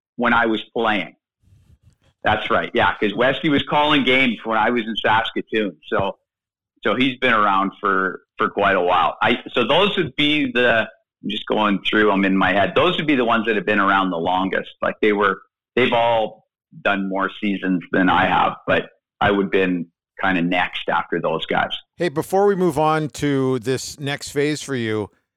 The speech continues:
Speaker 2: we gotta talk about Brent Sutter and the organization
Speaker 1: Mm-hmm.
Speaker 2: you just left, because I, I had to deal with Brent in Calgary for about a year and a half, and I, I loved, I loved him. I, uh,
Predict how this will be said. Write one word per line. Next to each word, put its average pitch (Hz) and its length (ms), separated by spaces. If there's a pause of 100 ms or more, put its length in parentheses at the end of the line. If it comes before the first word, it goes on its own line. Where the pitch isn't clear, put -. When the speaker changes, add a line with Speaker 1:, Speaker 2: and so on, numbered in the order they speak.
(920)
Speaker 2:
we 143 140
gotta 156 200
talk 143 220
about 123 220
Brent 123 280
Sutter 117 500
and 113 380
the 113 160
organization 117 680
Speaker 1:
Mm-hmm. 117 220
Speaker 2:
you 120 100
just 123 300
left, 113 360
because 113 420 (840)
I, - 140
I 147 120
had 147 120
to 127 60
deal 123 260
with 113 180
Brent 123 340
in 120 320
Calgary 117 640 (640)
for 127 200
about 117 200
a 117 40
year 113 260
and 107 100
a 98 40
half, 107 380
and 107 340
I, 175 320
I - 40
loved, 147 340
I 147 120
loved 151 280
him. 104 220
I, 135 160
uh, 135 160